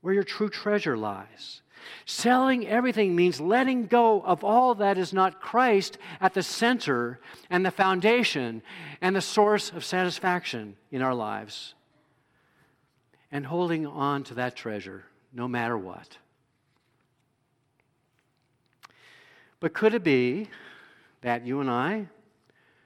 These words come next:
have mixed up the price tags and that we're holding on to things that really aren't worthy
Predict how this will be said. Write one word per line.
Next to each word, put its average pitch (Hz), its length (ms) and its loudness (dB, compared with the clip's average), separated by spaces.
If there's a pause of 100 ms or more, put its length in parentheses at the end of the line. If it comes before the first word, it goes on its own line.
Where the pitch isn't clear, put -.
(680)
have 123 180 -4
mixed 156 380 -4
up - 380 -4
the 180 80 -4
price 214 340 -4
tags - 720 -6 (1120)
and 165 120 4
that 196 80 6
we're 370 100 4
holding 214 400 6
on 196 400 4
to 156 200 0
things 175 360 0
that 143 180 0
really 160 240 2
aren't 147 200 -2
worthy 190 500 -2